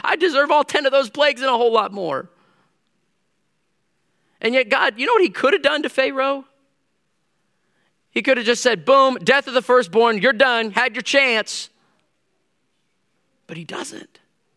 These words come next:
And I'm reminded in this story that this God that we're here worshiping today is a God of second chances and third chances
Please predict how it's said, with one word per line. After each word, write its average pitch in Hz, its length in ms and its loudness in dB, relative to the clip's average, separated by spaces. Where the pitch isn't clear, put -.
And 226 120 -4
I'm 196 120 -4
reminded 196 460 -6
in 170 100 -8
this 165 140 -8
story 220 380 -10
that 185 160 -14
this 151 160 -10
God 180 340 -4
that 185 120 -8
we're 170 100 -8
here 170 200 -8
worshiping 170 540 -10
today 147 400 -6
is 160 160 -8
a 165 40 -8
God 139 220 -4
of 101 80 -12
second - 420 -8
chances 233 540 -10
and 101 160 -18
third 208 340 -4
chances 233 540 -10